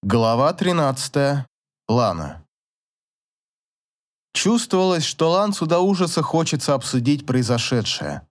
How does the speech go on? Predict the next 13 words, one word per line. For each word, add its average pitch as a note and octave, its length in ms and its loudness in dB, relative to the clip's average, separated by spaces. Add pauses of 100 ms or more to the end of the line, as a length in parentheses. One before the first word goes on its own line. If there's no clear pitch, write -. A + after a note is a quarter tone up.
уточнить, F#3 680 0
почему D#3 400 0
выбрала C#3+ 460 2
его, G#2+ 380 2
может, E3 360 0
задать F3 360 0
ещё D#3 220 0
какие-то B2+ 460 0
вопросы, C3 680 0 (440)
но G3 220 4
он A3+ 100 2
мужественно F#3 640 2
держался. A#2+ 880 0